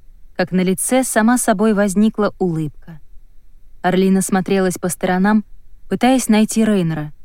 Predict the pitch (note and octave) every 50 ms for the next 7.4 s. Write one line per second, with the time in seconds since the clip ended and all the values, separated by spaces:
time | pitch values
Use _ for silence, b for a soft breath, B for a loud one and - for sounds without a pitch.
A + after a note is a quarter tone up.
0 | - - - - - - - - - - - F3 F#3 C#3+ F#3+ F#3+ A#3+ A#3+ A#3 G#3
1 | F3+ E3+ G#3+ G#3+ A3 A3+ A3 - - A3+ G3 F3 F3 D#3+ D3+ E3 E3 - - -
2 | - - - - - - - - - - - - - - - - - - E3+ G#3+
3 | A#3 - - - A3 F#3+ - - G#3+ G3 - - - G3+ F#3 - - - A3+ G#3+
4 | G#3 G3+ - - F#3+ F#3+ G3 G3 G3 F3 F#3 F#3+ F#3+ F#3 G3 A3 G#3+ G3+ G#3+ G3+
5 | G3 F3+ - - - - - - - - - - G3+ G3 G3 G3+ G3+ F#3+ - -
6 | G#3+ G3+ G3+ A#3 A#3+ - - F#3+ G#3 G3 - - - B3+ B3 A#3+ A#3+ A#3 A3+ G#3
7 | G#3 A#3 A3+ A3 G3 D3 -